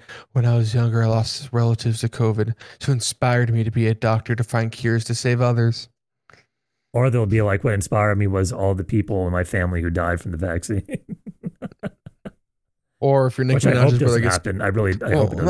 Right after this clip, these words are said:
Speaker 1: no,
Speaker 2: happen.
Speaker 1: I, I don't think it's actually that whole, I mean, it's quite a few had blood clots and shit. I don't think it was actually a whole lot, but I don't know.
Speaker 2: Yeah, we, I don't, we can't even talk about it on,
Speaker 1: No, we
Speaker 2: uh,
Speaker 1: can't,
Speaker 2: on YouTube.
Speaker 1: but, no, but it
Speaker 2: No,
Speaker 1: was a
Speaker 2: we
Speaker 1: very last minute thing. I really wanted to get a ro-, a cloak, but they didn't have, like, a, like, an actual, like,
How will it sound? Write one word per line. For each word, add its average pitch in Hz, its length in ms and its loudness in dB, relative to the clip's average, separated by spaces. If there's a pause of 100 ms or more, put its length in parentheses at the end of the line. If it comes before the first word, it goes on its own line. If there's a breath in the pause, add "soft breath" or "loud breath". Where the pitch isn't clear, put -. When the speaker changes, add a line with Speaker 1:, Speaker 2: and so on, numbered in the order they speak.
Speaker 1:
no, 95 40 -2
Speaker 2:
happen. 85 260 -6
Speaker 1:
I, 160 140 2
I 143 80 -2
don't 233 160 2
think 233 160 -2
it's 147 120 2
actually 151 240 0
that 113 140 2
whole, 117 420 0
I - 40 0
mean, 117 180 2 (420)
it's - 160 -14
quite 190 260 2
a 127 60 0
few 135 180 -2
had 110 120 0
blood 120 200 0
clots - 280 -2
and 117 100 -12
shit. 113 120 -4
I 120 120 2
don't 202 100 -2
think 175 140 -2
it - 20 0
was 127 140 -2
actually 123 240 0
a - 20 -4
whole 110 220 -2
lot, 104 340 -4
but - 260 -8 (960 soft breath)
I - 100 0
don't - 220 -6
know. - 120 -8 (720)
Speaker 2:
Yeah, 131 140 0
we, 113 180 0
I 101 60 2
don't, 107 320 0
we 117 100 0
can't 117 140 0
even 82 160 -4
talk 82 240 -2
about 82 240 -2
it - 120 -6 (300)
on, - 120 -4
Speaker 1:
No, 131 120 2
we 131 140 2
Speaker 2:
uh, 90 80 -4
Speaker 1:
can't, 110 200 -4
Speaker 2:
on 90 140 -6
YouTube. 90 120 -2
Speaker 1:
but, 120 300 0 (640 soft breath)
no, 170 180 2
but 147 160 2
it - 20 4
Speaker 2:
No, 165 80 6
Speaker 1:
was 175 80 2
a 185 40 4
Speaker 2:
we 160 40 2
Speaker 1:
very 147 180 4
last 123 320 0
minute 120 200 0
thing. 120 120 0
I 117 80 2
really 139 220 4
wanted 147 220 0
to 135 60 2
get 123 140 2
a 120 80 2
ro-, 117 340 2
a 117 80 0
cloak, 120 460 0
but - 100 -14
they 135 80 2
didn't 135 120 0
have, 147 180 2
like, 170 160 -2
a, 120 140 -4
like, 117 100 -2
an 120 80 0
actual, 117 360 -2
like, 110 340 -4